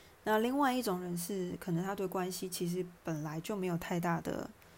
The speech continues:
呃，感觉，甚至他对承诺这件事并没有想要承担责任。很多人在一开始的时候，不论他的行为模式，或者他的讲话的态度，或者他言语，或者他社群媒体发的一些文章，或者是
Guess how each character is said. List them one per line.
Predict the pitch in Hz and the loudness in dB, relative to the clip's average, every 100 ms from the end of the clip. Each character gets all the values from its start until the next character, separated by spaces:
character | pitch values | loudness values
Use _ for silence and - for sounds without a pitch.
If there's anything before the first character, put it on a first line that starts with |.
| - - - | -20 -20 -12
呃， | - | -8
感 | - - 160 | -2 -2 -4
觉， | - - - - 208 | -6 -6 -6 -8 -6
甚 | - 208 | -2 0
至 | 202 | 0
他 | 196 | 0
对 | 185 196 | 2 2
承 | 175 185 | 4 4
诺 | 180 208 | 4 4
这 | 180 | 4
件 | 180 165 | 4 2
事 | - 165 160 | 2 0 2
并 | 170 | 2
没 | 160 | 2
有 | 160 | 0
想 | 170 165 | 0 -2
要 | 156 | -2
承 | 165 151 | -4 -4
担 | 156 160 | -2 -2
责 | - 147 | -2 -2
任。 | 147 160 - - - - - - - - - - | -2 -2 -2 -14 -20 -20 -20 -20 -20 -20 -20 -6
很 | 175 | 2
多 | 185 226 | 6 8
人 | 196 | 8
在 | 202 202 | 6 4
一 | |
开 | 208 208 | 2 0
始 | 202 - | -2 -2
的 | 151 156 | -4 -4
时 | - | -2
候， | 170 170 | 0 0
不 | 170 | 2
论 | 175 185 | 2 2
他 | 190 | 2
的 | 175 | 2
行 | 170 165 165 | 2 0 0
为 | 170 | 2
模 | 170 165 | 2 0
式， | 165 - 185 175 - - - | -4 -2 -2 -2 -8 -12 -2
或 | 196 | 0
者 | 180 | 2
他 | 175 | 2
的 | 170 | 2
讲 | 170 151 | 0 -4
话 | 156 180 | 0 2
的 | 165 | 2
态 | - 180 | 2 2
度， | 170 175 170 | 2 2 0
或 | |
者 | 180 | 2
他 | 170 | 2
言 | 175 165 165 | 4 4 4
语， | 175 | 2
或 | 170 190 | 0 0
者 | 175 | 0
他 | 180 | -2
社 | 180 190 | 0 0
群 | 180 165 | 0 -2
媒 | 165 175 | 0 -2
体 | 175 | -4
发 | 160 - 190 | -8 -6 -4
的 | 190 | -2
一 | 175 | -2
些 | 180 208 | 0 -2
文 | 180 160 | 0 -2
章， | 170 190 180 | -2 -2 -2
或 | 196 202 | -4 -2
者 | 165 | -2
是 | 165 - 202 | -2 -2 -2